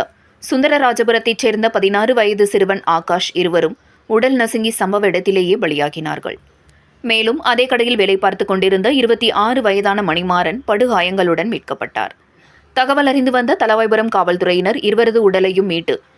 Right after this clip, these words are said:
உடற்கூறு ஆய்விற்காக அரசு மருத்துவமனைக்கு அனுப்பி வைத்தனர்.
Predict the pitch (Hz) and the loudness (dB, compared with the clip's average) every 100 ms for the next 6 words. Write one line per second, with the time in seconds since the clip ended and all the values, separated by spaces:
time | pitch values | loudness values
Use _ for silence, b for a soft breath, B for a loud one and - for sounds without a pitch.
0 | b - 262 269 294 285 254 226 226 220 | b -2 0 0 0 2 2 2 0 2
1 | 220 220 226 - 180 202 220 175 180 185 | 0 0 -2 0 -2 -2 -2 -2 -2 -2
2 | 165 160 233 151 139 139 135 139 131 | -2 -4 -4 -4 -6 -6 -8 -10 -12